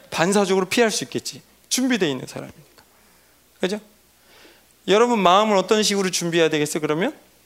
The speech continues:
원수들이 언제든지 나를 칠 수 있다는 걸 예상하고 있어야 돼. 사실은, 그지? 그치만 하나님이 보호하신다는 믿음으로 평안과 긴장감을 놓으면 안 돼.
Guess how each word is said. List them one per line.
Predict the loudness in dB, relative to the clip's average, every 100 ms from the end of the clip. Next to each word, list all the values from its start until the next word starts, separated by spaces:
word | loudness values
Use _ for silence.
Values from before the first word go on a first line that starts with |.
| _ _ _ _ _ _ _ _ _ -4
원수들이 | 0 2 0 -2 -2 0 2
언제든지 | 2 4 2 2 -2 2
나를 | 4 2
칠 | 0 -2
수 | 0 -2
있다는 | -2 -2 0
걸 | 0
예상하고 | 2 0 -2 -6 -6
있어야 | -8 -8
돼. | -12 -18 _ _
사실은, | -8 -4 -4 -4 -6
그지? | -6 -6 -12 _ _ _ _ _ _ _ -6
그치만 | -2 2 2 0 -4 -16 _ _ -6
하나님이 | 0 2 2 2 -2
보호하신다는 | -2 0 2 2 0 0 0 0
믿음으로 | -2 -2 0 0 0 0 -4 -14 -20 _ -2
평안과 | 0 2 0 0 0 0
긴장감을 | -2 -2 -2 0 0 2 0 2
놓으면 | 0 0 -2
안 | -4
돼. | -12